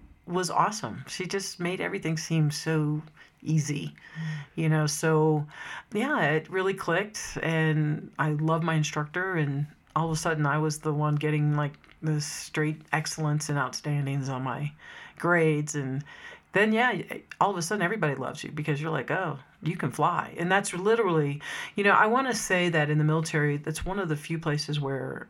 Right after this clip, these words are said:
Speaker 1: racism is not tolerated at all. So it, it's not a, a matter of race. And there, and women are, are pretty prominent in the military. Maybe
Speaker 2: Mm-hmm.
Speaker 1: not in flying, but they are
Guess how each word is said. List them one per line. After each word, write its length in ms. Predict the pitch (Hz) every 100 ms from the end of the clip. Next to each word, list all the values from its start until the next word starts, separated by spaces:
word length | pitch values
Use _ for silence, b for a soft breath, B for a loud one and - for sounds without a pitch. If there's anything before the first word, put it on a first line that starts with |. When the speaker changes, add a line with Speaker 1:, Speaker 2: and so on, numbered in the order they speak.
| -
Speaker 1:
racism 520 | 143 185 208 160 143 139
is 80 | 147
not 160 | 160
tolerated 440 | - 147 139 120 120
at 60 |
all. 380 | 123 131 - - B B B B B
So 760 | - - 180 165 160 156 151 151 151 - - - - -
it, 200 | 233 - -
it's 220 | 196 -
not 180 | 196 208
a, 140 | 180 -
a 80 | 170
matter 320 | 160 165 156
of 200 | 143 147
race. 340 | 156 123 147 -
And 180 | 185 185
there, 180 | 233 -
and 140 | 196 185
women 260 | 202 240
are, 260 | 240 208 196 -
are 80 | 165
pretty 240 | - 247
prominent 460 | - 160 160 156 -
in 60 | 160
the 60 |
military. 520 | 180 269 - - - 151
Maybe 320 | 170 175 226
Speaker 2:
Mm-hmm. 20 | 214
Speaker 1:
not 140 | -
in 40 | 156
flying, 380 | 180 190 202 131
but 100 | 127
they 120 | 160
are 360 | 156 147 135